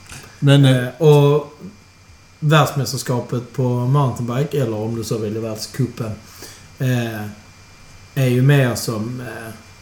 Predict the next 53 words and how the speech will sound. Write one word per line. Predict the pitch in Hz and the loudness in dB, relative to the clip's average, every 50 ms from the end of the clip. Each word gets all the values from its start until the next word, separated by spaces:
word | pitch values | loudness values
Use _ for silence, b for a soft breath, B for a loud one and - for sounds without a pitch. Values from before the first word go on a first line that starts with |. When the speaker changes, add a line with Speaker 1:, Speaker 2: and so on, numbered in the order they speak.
| B B B B B B B B B B B B - | B B B B B B B B B B B B -4
Speaker 2:
ja, | 139 135 | 2 4
men | 139 143 | 6 6
det | |
är | 151 | 6
världscupen | 147 151 139 127 - - - 127 - - 127 | 6 6 4 2 2 -2 -4 -4 -4 -4 -4
i | 123 | -4
alla | 117 98 | -4 -6
fall. | 117 107 92 87 - | -8 -10 -10 -10 -4
Det | - 139 143 | 2 4 4
är | 135 | 6
mer | 135 139 131 113 | 6 4 2 0
som | - 135 117 | -2 -4 -4
seriespel | - - 123 110 104 101 101 - - 120 113 110 107 107 | -4 -4 -4 -4 -4 -6 -8 -8 -8 -8 -8 -6 -6 -6
i | 107 107 107 110 117 117 113 | -6 -4 -6 -6 -6 -6 -6
ishockey | 110 - 117 104 87 - - 107 | -6 -6 -8 -8 -10 -10 -10 -10
eller | 107 110 | -8 -8
fotboll. | - 123 117 104 - 120 110 | -6 -8 -8 -8 -8 -6 -2
Det | 117 127 | 2 4
är | 131 | 6
mycket | 135 139 131 135 - 139 | 8 8 6 6 2 -2
att | 123 - | -2 0
se. | - 127 87 92 92 87 - - - - - | -2 -2 -4 -4 -8 -10 -12 -14 -16 -14 -6
Där | - 131 131 123 123 117 120 | -4 -2 0 0 0 -2 -2
det | 131 123 | -4 -2
kommer | - - 143 135 131 | 2 4 4 4 4
tillbaka | - 143 135 143 131 123 - - - 107 | 4 4 4 4 4 2 0 -2 -6 -4
helg | 104 127 120 113 110 | -4 -2 -2 -2 -4
efter | 101 - - 107 | -6 -8 -10 -8
helg | 107 110 101 104 | -8 -6 -6 -8
efter | 104 - - 120 | -10 -10 -12 -10
helg, | 107 117 107 92 90 | -10 -10 -10 -6 -2
Speaker 1:
Fast | - 135 127 - | 0 0 0 0
Speaker 2:
så. | - | 2
Speaker 1:
världscupen | 156 135 135 127 - - 135 117 - - 127 123 117 120 | 2 4 4 4 2 2 2 2 4 4 4 4 4 4
i... | 120 117 117 117 117 113 | 4 6 6 6 6 6
Eller | 113 113 123 143 143 143 131 | 4 4 4 4 4 4 4
tar | 135 147 131 123 | 2 2 2 2
man | 123 120 117 | 2 0 0
Tour | - 127 | 0 -2
de | 120 113 | -4 -4
France, | - - 135 131 123 139 - - - | -4 -4 -4 -4 -4 -6 -8 -8 -12
så | - - 135 | -12 -8 -6
är | 127 120 | -6 -4
det | 120 120 | -4 -4
ju | 120 123 123 117 | -4 -4 -4 -6
paketet | 120 - 131 120 - 135 120 117 - 123 120 - - | -6 -6 -6 -4 -4 -4 -4 -4 -6 -8 -8 -8 -6
med, | 127 120 117 117 117 - 117 | -8 -6 -6 -6 -6 -6 -6
eh, | 117 120 120 - - 131 131 | -6 -6 -8 -8 -6 -4 -4
expertkommentatorer | 127 - - - 135 127 - - 127 123 113 - 127 - 135 123 123 120 123 | -4 -4 -2 -2 -2 -2 -2 -2 -2 -2 -2 -2 -4 -4 -2 -2 -2 -2 -2
som, | - - 139 123 120 120 B B B B B B | -2 0 0 0 0 -2 B B B B B B
som | B - 127 - | B -2 0 4
förgyller | - 127 123 120 113 113 113 110 | 4 6 6 8 6 6 4 4
hela | 113 120 120 117 117 156 | 4 4 4 4 2 0